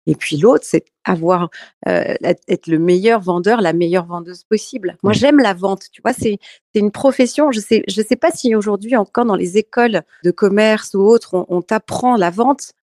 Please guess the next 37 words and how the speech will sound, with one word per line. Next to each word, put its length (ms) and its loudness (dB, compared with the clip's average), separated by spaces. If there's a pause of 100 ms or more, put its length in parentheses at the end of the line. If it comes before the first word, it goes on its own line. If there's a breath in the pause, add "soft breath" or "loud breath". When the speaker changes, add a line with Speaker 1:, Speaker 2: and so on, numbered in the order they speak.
(200)
Speaker 1:
mais 80 0
c'est 240 -4 (280)
tellement 380 6
noble 380 0
et 80 -12 (100)
tellement 320 2
important, 540 -6
je 80 -6
trouve. 420 0 (560)
Speaker 2:
L'art 280 0
de 80 4
la 120 4
vente, 300 0
bah, 140 0
c'est 140 -2
très 200 -4
beau. 180 -2
C'est 140 -4
comme 160 -4
le 80 -2
dit 100 -4
Michael 300 2
Aguilar, 400 2
tu 80 -8
vois, 120 2
c'est, 200 -10
c'est 220 -4
aider 240 -2
les, 260 0
les, 220 -2
les 180 -4
personnes 480 0
à, 140 0
à 180 -6
trouver 240 -6
une 80 2
solution. 540 -2